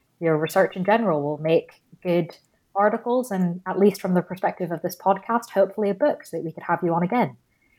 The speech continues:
Um, so thank you very much for taking the time to be with us. Uh, the book is published this month, I believe,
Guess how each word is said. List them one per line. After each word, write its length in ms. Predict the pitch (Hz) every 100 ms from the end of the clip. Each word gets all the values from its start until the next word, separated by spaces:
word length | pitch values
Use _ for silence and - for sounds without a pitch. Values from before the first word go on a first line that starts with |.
| _ _
Um, 360 | 175 165 165 170
so 200 | - 185
thank 240 | 180 233 226
you 80 | 202
very 320 | 220 214 226
much 240 | 208 -
for 100 | -
taking 320 | 190 190 190
the 60 | 180
time 260 | 185 180 165
to 60 |
be 140 | - 202
with 180 | 208
us. 380 | 240 247 - - - _ _ _
Uh, 220 | 170 165 156
the 120 | 160
book 340 | - 208 208 - - _ _ _
is 480 | 190 180 165 160 -
published 760 | - 180 175 160 - - - _ -
this 220 | 180 185
month, 280 | 208 320 147
I 100 | 143
believe, 580 | 143 202 151 170 -